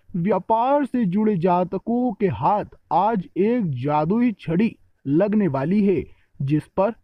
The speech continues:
सवार होकर आज आप लंबी ऊंचाइयों को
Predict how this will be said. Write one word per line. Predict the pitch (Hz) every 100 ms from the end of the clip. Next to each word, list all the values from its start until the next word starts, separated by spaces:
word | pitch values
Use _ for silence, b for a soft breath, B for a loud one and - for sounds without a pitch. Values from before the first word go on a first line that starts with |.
| _ -
सवार | 156 139 165 220 220
होकर | 175 190 - 220 233 - 151
आज | 196 196 202
आप | 208 233 185
लंबी | 139 160 208 269 277
ऊंचाइयों | 226 175 190 165 175 175 165
को | 190 220 240